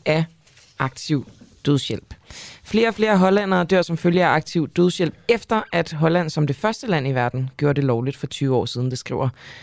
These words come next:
Kristeligt Dagblad. I tyve enogtyve, der indberettede hollandske læger, altså syv tusind seks hundrede seksogtres dødfa-, dødsfald som følge af aktiv dødshjælp, viser den seneste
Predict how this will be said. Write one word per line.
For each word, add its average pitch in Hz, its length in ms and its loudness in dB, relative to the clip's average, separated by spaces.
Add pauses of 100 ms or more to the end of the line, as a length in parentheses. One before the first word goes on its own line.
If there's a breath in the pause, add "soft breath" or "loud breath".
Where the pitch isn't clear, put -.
(140 loud breath)
Kristeligt 143 460 -2
Dagblad. 131 400 2 (840 loud breath)
I 160 60 -6
tyve 196 260 2
enogtyve, 196 460 4
der 175 200 2 (160)
indberettede 156 640 4
hollandske 170 480 0
læger, 147 400 2 (420)
altså 180 400 -2
syv 180 240 -2
tusind 170 320 0
seks 170 220 -4
hundrede 170 180 2
seksogtres - 640 -6 (300)
dødfa-, 170 320 2 (140)
dødsfald 180 380 0
som 160 180 -4
følge 175 360 2
af 147 260 0
aktiv 147 300 -4
dødshjælp, 156 500 0
viser 151 240 -6
den 147 100 -2
seneste 147 520 -2